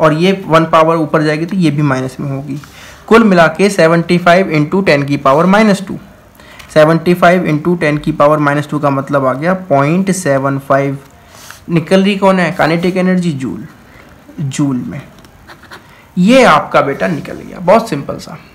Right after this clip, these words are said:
उसकी final kinetic energy ये होगी, ठीक है, बहुत सिंपल सा question था। अब second part बच्चे सोचते हैं सर सेकंड part है, Q की जगह अब Q और minus रख दें। सर यहाँ पे बस इस Q की जगह minus रख दो,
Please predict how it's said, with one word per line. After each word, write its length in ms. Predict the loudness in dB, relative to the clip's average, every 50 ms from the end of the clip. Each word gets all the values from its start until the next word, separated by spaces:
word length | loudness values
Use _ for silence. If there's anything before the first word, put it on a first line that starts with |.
| -20 _ _ _ _ _ -20 -20 -20 -20 -20 -10
उसकी 180 | -4 -2 -2 0
final 320 | 2 2 2 2 2 2
kinetic 320 | 2 2 0 0 -2 -4 -4
energy 240 | -4 -6 -4 -4 -4
ये 160 | -4 -4 -4 -4
होगी, 420 | -6 -6 -6 -6 -4 -4 -4 -6 -8 -12 -20 -20 -20 -20 -20 -20 -20 -20 -20 -20 -20 -20 -20 -20 -20 -20 -20 -20 -20 -20 _ -10 -4
ठीक 240 | -2 -2 -2 -2 -4
है, 160 | -6 -8 -8 -12 -20 -20 _ -20 -20 _ -20 -20 _ -20 _ _ -20 -20 -12 -6
बहुत 240 | -2 0 0 0 -2
सिंपल 260 | -6 -8 -8 -8 -10 -12
सा 120 | -12 -14
question 320 | -16 -16 -18 -18 -18 -18
था। 240 | -18 -18 -20 -20 -20 -20 -20 _ _ -20 -20 -20 -20 -20 -8 -2
अब 180 | -2 -2 0
second 400 | -2 -2 -4 -4 -2 -2 -2 0 2
part 180 | 2 2 2 2
बच्चे 260 | 0 -2 -2 -2 -2
सोचते 280 | -2 -2 -2 0 0
हैं 60 | 0 0
सर 60 | 2 2
सेकंड 340 | 2 2 2 2 0 0 0
part 260 | 0 0 0 0 0
है, 260 | 0 0 0 0 -2 -6 -16 -20 -20 -20 -20 -18 -2
Q 160 | 0 2 2 2
की 160 | 2 0 2
जगह 300 | 2 4 4 4 4 4
अब 120 | 2 0 2
Q 100 | 2 4
और 80 | 4 4
minus 320 | 4 4 2 2 0 -2 -4
रख 80 | -6
दें। 120 | -4 -4 -4
सर 140 | -2 -2 0
यहाँ 160 | 2 2 2
पे 120 | 0 0
बस 240 | 0 0 -2 -2 -4 -10 -10 -6
इस 180 | -6 -6 -6 -4
Q 180 | -2 -2 -2
की 140 | -2 -2 -4
जगह 200 | -2 0 0 2
minus 340 | 2 2 2 2 0 -2 -4 -8
रख 60 | -10
दो, 220 | -10 -12 -14 -14